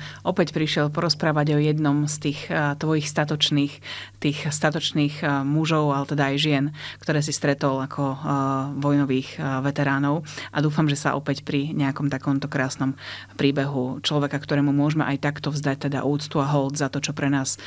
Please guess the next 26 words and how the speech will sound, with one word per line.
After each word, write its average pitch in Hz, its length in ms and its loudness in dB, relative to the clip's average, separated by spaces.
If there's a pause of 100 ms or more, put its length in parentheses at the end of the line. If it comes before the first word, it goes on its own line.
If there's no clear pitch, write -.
(200)
počas 147 240 -2
tej 147 160 2
druhej 147 240 2
svetovej 143 400 -2
vojny 135 480 0
urobili 147 400 2
a 135 60 2
niektorí 135 340 0
teda 139 240 0
aj 139 160 2
po 143 160 0
nej, 139 320 0
keď 139 240 -6
mali 135 240 -2
tú 139 80 -2
možnosť, 139 480 0
eh, - 400 -8
a 139 320 0
opäť 147 300 -2
sa - 20 -2
teda 131 240 0
pri 135 80 -2
takomto 131 400 -2
rozprávaní 131 560 -2
spolu 131 240 -4
stretneme. 123 560 -8